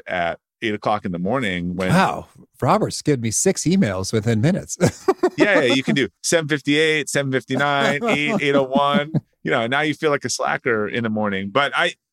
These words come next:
Speaker 1: I think people really appreciate that, particularly when you are a leader and you're emailing other people on your team. They don't know the priority. People tend to assume that everything is important and not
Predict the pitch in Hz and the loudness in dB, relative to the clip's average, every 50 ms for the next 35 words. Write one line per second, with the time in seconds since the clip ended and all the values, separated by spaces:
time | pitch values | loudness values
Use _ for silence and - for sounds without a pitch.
0 | _ _ _ _ - 151 170 233 247 208 - 226 233 208 180 131 117 127 143 139 | _ _ _ _ -2 -2 0 0 0 0 0 2 2 2 2 2 2 2 2 2
1 | 131 107 - _ 120 117 107 - 123 117 120 - - 120 123 120 113 - _ - | 2 0 0 _ -2 -2 -2 -2 -2 -4 -4 -2 -2 -2 0 -2 -2 -4 _ -14
2 | - - - - 262 - - 254 220 196 170 156 139 135 135 123 117 110 107 - | -12 -8 -6 -6 -6 -6 -4 -2 -2 0 0 0 0 2 2 4 4 4 4 2
3 | 92 - 117 110 98 101 113 120 117 123 123 123 123 120 - 101 101 101 85 73 | 2 0 -2 -2 0 0 -2 0 2 2 2 4 2 2 0 -2 -2 -2 -2 -2
4 | 113 117 123 120 120 120 113 107 104 107 107 104 117 107 101 104 101 98 95 87 | -2 -2 -2 -2 -2 -2 -2 -2 -2 -4 -4 -4 -4 -4 -2 -2 -2 -2 -2 -4
5 | - - 104 101 98 98 104 104 107 104 - - - _ _ _ _ - 135 135 | -4 -4 -2 0 0 2 2 2 0 -2 -4 -8 -18 _ _ _ _ -4 -2 0
6 | 165 226 247 226 165 139 135 139 165 170 160 135 127 104 - 113 98 98 98 101 | 2 2 0 0 0 0 2 2 2 2 2 2 0 -2 -2 0 0 2 2 2
7 | 104 101 87 82 73 67 - - _ _ _ _ _ _ - 190 170 - - 156 | 2 2 0 -2 -4 -6 -6 -10 _ _ _ _ _ _ -2 -2 -2 -2 -2 -4
8 | 151 131 - - - 127 151 185 175 170 131 92 - - - 139 139 131 120 107 | -4 -4 -6 -4 -2 -2 -2 0 0 0 0 -2 -2 -2 0 0 0 2 0 0
9 | - 90 107 110 120 120 - 117 107 107 104 92 90 85 82 - 101 107 123 135 | 0 0 0 0 0 0 0 -2 -2 -2 -2 -2 -2 -4 -4 -2 0 0 0 0
10 | 147 143 135 110 104 107 104 113 - | -2 -4 -2 -2 0 0 -2 -2 -4